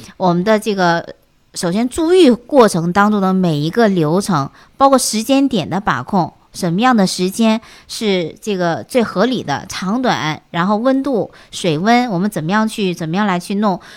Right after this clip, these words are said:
然后它在，呃，洗的这个过程当中，它的这个水温下降的问题，它会冷了、热了，这些问题怎么去，怎么去解决？那整个这个服务流程的一个，一个完善，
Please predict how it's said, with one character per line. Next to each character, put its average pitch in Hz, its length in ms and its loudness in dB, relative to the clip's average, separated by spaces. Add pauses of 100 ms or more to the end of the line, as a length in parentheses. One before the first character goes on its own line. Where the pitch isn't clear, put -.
(180)
然 208 100 -2
后 233 60 2
它 262 300 2
在， 226 360 0 (100)
呃， 175 240 0
洗 170 240 -4
的 165 120 -2
这 208 160 -2
个 180 300 2 (420)
过 247 120 6
程 214 160 4
当 226 160 4
中， 233 180 4
它 233 140 0
的 226 80 2
这 220 140 0
个 214 80 4
水 185 200 0
温 185 140 2
下 220 200 0
降 233 160 2
的 202 100 2
问 196 160 2
题， 190 260 0 (120)
它 226 120 -4
会 240 220 2
冷 196 300 -2
了、 196 160 0
热 277 240 4
了， 202 120 2
这 214 140 -4
些 214 100 -4
问 220 200 -2
题 196 80 -2
怎 185 120 -4
么 160 120 -4
去， 185 240 -6
怎 180 120 -6
么 175 60 -4
去 220 160 -2
解 165 180 -4
决？ 151 280 -4 (380)
那 254 120 2
整 190 240 -4
个 233 140 0
这 254 120 -2
个 202 160 2
服 196 240 -6
务 247 80 2
流 220 240 4
程 180 200 0
的 165 100 0
一 160 140 -2
个， 165 320 0
一 139 100 -8
个 165 240 -2
完 156 260 -4
善， 185 300 0